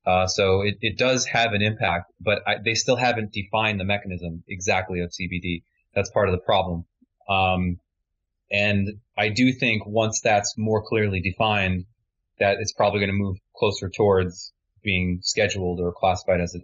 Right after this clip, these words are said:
as a drug. Uh, but yeah, I think it's very intriguing. Um, and of course, I think once the supplement industry gets hold of an ingredient like that, um, and they find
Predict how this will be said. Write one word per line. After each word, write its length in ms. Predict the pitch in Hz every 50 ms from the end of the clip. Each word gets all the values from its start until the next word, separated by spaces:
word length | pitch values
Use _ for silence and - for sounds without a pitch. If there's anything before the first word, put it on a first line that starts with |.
| - 95
as 120 | 90 85
a 40 | 87
drug. 360 | 82 107 104 95 90 87 90 - _ _ _ _ _ _ _ _ _ _ -
Uh, 340 | 104 104 101 98 95 98 95
but 360 | 98 101 107 113 110 110 - - - _ _ _ _
yeah, 340 | - 117 117 156 147 117 107 95
I 100 | 107 110
think 220 | 110 - 135 123
it's 120 | 123 104 101
very 280 | 101 117 117 117 113
intriguing. 560 | 107 101 - - 120 120 113 98 90 90 101 - _ _ _ _ _ _ _ _ -
Um, 640 | 104 101 101 101 98 98 95 95 95 92 92 95 95 - _ _ _ _ - - -
and 640 | - 104 101 101 98 98 98 98 98 98 98 95 95 - - _ _ _ _ _ _ _ _ _ _ _ _ _ _ _ _ _ _ _ _ _ _ _ _ 123
of 120 | 120 -
course, 400 | - - 190 175 143 139 139 -
I 100 | 117 117
think 240 | - - 147 135 139
once 420 | 113 113 123 123 123 131 - - - _
the 440 | - 113 110 110 107 107 104 104 101
supplement 360 | 101 - 127 120 120 117 107
industry 300 | 107 107 101 - - 107
gets 240 | 98 107 98 95 - - -
hold 260 | 120 117 113 110 110
of 80 | 95
an 80 | 98 98
ingredient 420 | 95 95 90 104 110 104 104 104
like 260 | 98 95 92 92 92 -
that, 360 | 98 90 90 92 90 92 92 - - - _ _ _ _ _
um, 720 | - 95 95 95 92 92 92 90 92 90 90 90 87 87 95 - _ _ _ _ _ _
and 380 | 104 101 101 98 98 95 95 92
they 100 | 98 95
find 720 | - - - 107 101 104 104 104 104 101 101 98 101